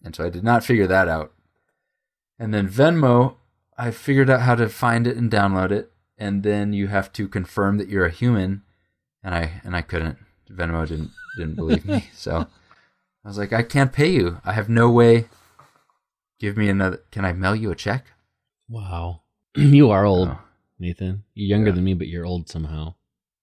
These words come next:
Speaker 1: Yeah, I, I, uh, I think I passed you
Speaker 2: <laughs>
Speaker 1: about five years ago. I would certainly, it is, would be so much easier. I have a bunch of envelopes right here in front of me, and a stamp book, and a checkbook.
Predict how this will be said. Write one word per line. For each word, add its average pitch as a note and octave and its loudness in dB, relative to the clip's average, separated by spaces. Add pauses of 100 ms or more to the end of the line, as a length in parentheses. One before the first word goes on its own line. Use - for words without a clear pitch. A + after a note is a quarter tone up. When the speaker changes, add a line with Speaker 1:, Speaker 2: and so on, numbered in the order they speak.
(140)
Speaker 1:
Yeah, A2 -2 (120)
I, A#2 0 (920)
I, G2+ -2
uh, G2 0
I F#2 -4
think G2 -6
I E2 -2 (380)
passed D#2 -8
you D2+ -8 (460)
Speaker 2:
<laughs> - -8
Speaker 1:
about - -8 (140)
five D2 -8
years D2 -8
ago. D2 -8 (720)
I G#2 -2
would D3 6
certainly, D#3 2
it D3+ 4
is, C3+ 6
would C3 2 (140)
be A#2+ 4
so C#3+ 2
much C#3+ 2
easier. A#2 4
I A#2 0
have G#2+ 0
a F#2 -6
bunch B2 -2
of - 0
envelopes B2+ 2
right B2 4
here E3 0
in E3 0
front A#2+ 2
of G#2+ 0
me, G#2+ -2 (1080)
and D#3+ 2
a D#3+ 0
stamp D3 0
book, G2 -2 (280)
and E3 0
a D#3 -2
checkbook. - -2